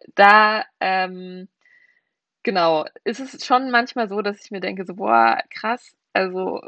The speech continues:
wenn ich das jetzt hier alleine entscheiden könnte, dann würde ich das nicht so wollen. Aber hey, ich kann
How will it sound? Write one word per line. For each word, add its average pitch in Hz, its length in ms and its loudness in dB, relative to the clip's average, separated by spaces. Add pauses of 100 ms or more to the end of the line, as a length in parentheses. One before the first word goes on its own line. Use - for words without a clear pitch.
(160)
wenn 202 200 -4
ich 233 280 -8
das 190 140 -12
jetzt 196 200 -8
hier - 100 -4
alleine 214 320 2
entscheiden 196 400 -8
könnte, 202 340 -10
dann 98 220 -10
würde - 160 -10
ich - 100 -14
das - 180 -12
nicht 226 300 -10
so 170 240 -4
wollen. 190 460 -4 (160)
Aber 180 240 0
hey, 208 440 0 (360)
ich - 140 -8
kann 214 320 -4